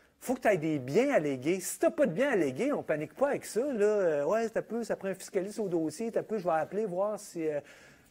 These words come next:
ils peuvent me fournir un fiscaliste en urgence pour faire la planification post-mortem. Quarante pour cent des Québécois ne payent pas d'impôts, là. Oubliez pas ça, là. OK ? Donc, pas quarante pour cent parce qu'ils sont au noir, ils travaillent en dessous de la table.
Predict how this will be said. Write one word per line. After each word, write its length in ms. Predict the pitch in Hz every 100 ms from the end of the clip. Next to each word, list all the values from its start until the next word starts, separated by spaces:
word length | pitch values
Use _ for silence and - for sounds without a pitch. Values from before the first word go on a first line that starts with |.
| -
ils 80 | 127
peuvent 240 | 175 170
me 80 | 165
fournir 320 | - 156 190
un 80 | 175
fiscaliste 640 | - - 143 147 202 202
en 140 | 147 147
urgence 480 | 139 123 170 202 -
pour 160 | 151
faire 320 | - 175 175
la 100 | 151
planification 580 | 131 143 160 151 165 240
post-mortem. 520 | 240 196 175 - 214 - - - -
Quarante 400 | - 233 240 262
pour 120 | 226 175
cent 140 | 240
des 140 | 208
Québécois 340 | 160 180 175 240
ne 80 | 190
payent 180 | 170
pas 140 | 156 214
d'impôts, 380 | 208 165 226 180
là. 160 | 131 - 123
Oubliez 200 | 123 151
pas 120 | 156
ça, 200 | - 190
là. 80 | 110 - _ _ _ 101
OK ? 160 | 180 220 - - -
Donc, 240 | 185 220 -
pas 140 | - 359
quarante 300 | - 180 180
pour 160 | 165
cent 260 | - 240 269
parce 220 | 196 156
qu'ils 460 | - 175 160 147 135
sont 260 | 156 143 156
au 160 | 139
noir, 300 | 139 139 165
ils 60 | 139
travaillent 260 | 143 156
en 80 | 156
dessous 220 | 139 -
de 40 | 151
la 120 | 143
table. 500 | 165 170 208 240